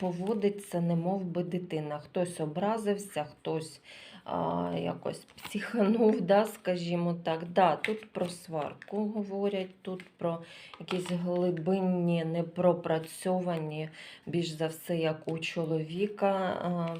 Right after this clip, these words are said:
психоемоційні стани. Він може вважати, що, е, хтось йому, м, зла бажає, що хтось, е,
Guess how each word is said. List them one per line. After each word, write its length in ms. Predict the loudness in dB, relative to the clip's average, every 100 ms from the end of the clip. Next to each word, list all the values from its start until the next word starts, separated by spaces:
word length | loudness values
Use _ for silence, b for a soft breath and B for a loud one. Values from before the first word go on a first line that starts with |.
| -10
психоемоційні 1300 | -6 -6 -2 0 2 2 0 -2 -4 -4 -2 0 -2
стани. 840 | -4 -12 -2 2 4 2 -2 -8 -12 B B B -8 -8 -8 -4
Він 260 | 0 2 2
може 360 | 2 2 0
вважати, 800 | -2 0 2 2 4 2 2 -2
що, 600 | -2 -2 0 2 4 2 0
е, 380 | -2 -2 -4
хтось 600 | -10 -6 0 2 0 -4
йому, 480 | -6 -2 -2 -2 -4 -6 B B B B B -20 -12
м, 560 | -6 -4 -2 -4 -6 -10 -14 -20 -12 -10 -4
зла 480 | -2 0 4 6 6
бажає, 460 | 4 2 2 0
що 220 | 0 -2 -6
хтось, 520 | -6 -2 -2 -4 -8 -6
е, 100 | -4